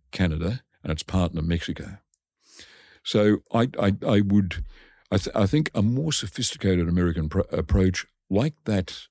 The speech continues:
urged by Kissinger makes possible more collaboration as well as competition in the China, the all-important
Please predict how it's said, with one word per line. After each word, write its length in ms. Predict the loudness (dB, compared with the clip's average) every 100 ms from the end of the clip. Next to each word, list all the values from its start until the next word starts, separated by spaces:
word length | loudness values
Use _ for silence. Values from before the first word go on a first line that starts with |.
| _
urged 320 | 0 2 0 -4
by 180 | -4
Kissinger 640 | -2 -4 -4 -4 -6 -10 -16 _ _ _ -20 _ _ -2
makes 300 | 0 0 -2
possible 800 | 2 2 2 -2 -4 -6 -6 -6 -10 _ _ _ _ _ _ _ _ _
more 380 | 0 4 4 4
collaboration 1040 | 0 2 2 4 4 4 2 -2 -6 -8 -10 _ _ _ _ _
as 100 | -2
well 160 | 0 0
as 100 | -2
competition 720 | -2 -2 -4 -8 -8 -8 -10 -12 _ _ _ _ _
in 160 | 0 2
the 80 | 0
China, 640 | 0 2 2 2 0 -4 -10 _ _ _ 0
the 80 |
all-important 840 | 4 4 4 0 0 0 0 -6